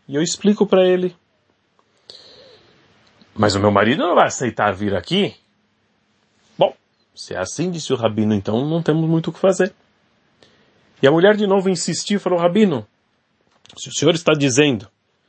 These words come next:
que esse dinheiro é para as crianças, o senhor não pode me escrever isso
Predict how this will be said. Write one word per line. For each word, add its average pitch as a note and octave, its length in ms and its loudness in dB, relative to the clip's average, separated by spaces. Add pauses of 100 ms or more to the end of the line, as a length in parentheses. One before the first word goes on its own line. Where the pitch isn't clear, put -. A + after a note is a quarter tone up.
(300)
que - 80 -20
esse - 160 -14
dinheiro C3 220 2
é - 20 -12
para B2 100 -4
as A2 100 -4
crianças, - 720 -2 (380)
o - 40 -20
senhor A#2 180 -2
não D3+ 120 -2
pode C3+ 280 2
me A2+ 80 -2
escrever G2 420 -2
isso A#2+ 400 -6